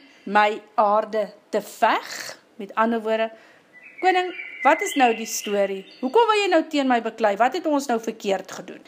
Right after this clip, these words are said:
En hy het later weer boodskappers gestuur en toe sê hy, "Maar ons het nie julle gronde gevat nie."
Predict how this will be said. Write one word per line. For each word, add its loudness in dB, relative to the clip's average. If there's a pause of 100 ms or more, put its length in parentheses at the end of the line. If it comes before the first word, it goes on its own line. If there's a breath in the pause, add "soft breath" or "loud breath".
(300 soft breath)
En 6
hy 4
het -4
later 2
weer 4
boodskappers 0
gestuur -2 (420 loud breath)
en -4
toe 2
sê -2
hy, 2 (440 loud breath)
"Maar 4
ons 2
het -8
nie 2
julle 4
gronde 0
gevat 0
nie." 0